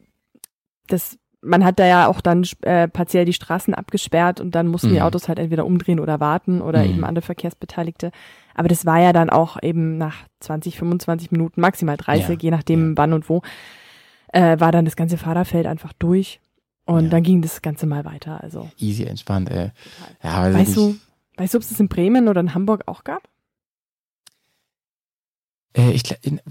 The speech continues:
Speaker 2: also in Bremen definitiv nicht, aber vielleicht in Hamburg, kann ich mal nebenbei gucken. Destination Hamburg. Ähm, ich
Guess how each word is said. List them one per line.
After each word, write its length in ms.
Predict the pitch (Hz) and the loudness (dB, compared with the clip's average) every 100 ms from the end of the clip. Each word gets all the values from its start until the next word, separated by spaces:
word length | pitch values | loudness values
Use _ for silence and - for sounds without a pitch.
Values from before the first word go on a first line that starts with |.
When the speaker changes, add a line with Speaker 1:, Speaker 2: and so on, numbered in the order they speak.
| - | -6
Speaker 2:
also 180 | 127 120 | 0 2
in 80 | |
Bremen 320 | 120 170 202 147 | 4 4 2 2
definitiv 400 | 135 131 120 120 | 0 0 0 -4
nicht, 280 | 104 - _ _ | -8 -12 _ _
aber 800 | - 104 101 101 101 98 98 98 95 _ _ - | -2 2 4 4 2 2 0 -2 -8 _ _ -10
vielleicht 280 | 107 110 | -6 -4
in 120 | 123 117 | 2 2
Hamburg, 340 | 131 95 92 | 4 2 0
kann 80 | 110 | -2
ich 120 | 110 | -2
mal 80 | 107 | 0
nebenbei 240 | 104 98 101 | 2 2 0
gucken. 540 | - 98 98 95 101 - | -2 -4 -4 -4 -6 -12
Destination 540 | - 107 117 113 - 113 - _ _ _ | -16 -10 -8 -8 -8 -12 -14 _ _ _
Hamburg. 260 | _ 113 110 - _ _ _ _ _ | _ -12 -12 -16 _ _ _ _ _
Ähm, 260 | 113 107 107 | 2 4 4
ich 160 | - 120 | 2 -4